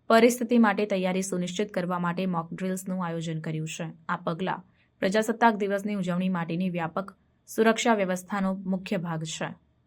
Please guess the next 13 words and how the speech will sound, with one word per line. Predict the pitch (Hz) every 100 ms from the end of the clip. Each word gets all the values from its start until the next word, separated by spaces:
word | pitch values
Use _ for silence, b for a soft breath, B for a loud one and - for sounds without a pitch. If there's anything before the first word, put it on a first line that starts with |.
| _ _ _ _ _ _ _ _ _ _ _ 214
મુખ્ય | 208 240
મહેમાન | 233 226 233 262
અને | 240 240
વિશેષ | 208 - 214 220
લક્ષણો | 180 - 214 185 190 -
બાબતે | 180 170 196 196 190
આ | 180
વર્ષે | 175 175 190
પ્રજાસત્તાક | 185 180 180 180 196 185
દિવસની | 170 170 175 185
પરેડમાં | 185 165 165 180 185
ફ્રાન્સના | - 165 170 180 180
રાષ્ટ્રપતિ | 170 165 190 190 180 180